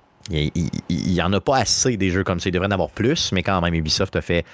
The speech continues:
vraiment un pas de l'avant, là, avec ces modes-là. Euh, tu sais, il y avait déjà la recherche, de toute <laughs> façon, j'imagine, euh, des historiens déjà payés et tout. Ben, pourquoi ne pas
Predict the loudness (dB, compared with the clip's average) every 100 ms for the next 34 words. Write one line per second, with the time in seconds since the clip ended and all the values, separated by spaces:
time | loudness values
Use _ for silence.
0 | -20 -16 -4 0 2 2 0 2 2 2
1 | 2 2 2 2 2 2 0 -2 -2 -2
2 | -2 0 0 0 0 2 0 -6 -20 -20
3 | _ 0 2 0 -2 -2 0 0 2 2
4 | 2 0 0 -4 -4 -4 -2 -2 -2 -2
5 | -4 -6 -4 -2 0 2 0 -2 -8 -2
6 | 0 2 0 0 0 0 0 0 0 0
7 | 0 2 2 2 0 0 -2 -2 -2 0
8 | -2 0 -2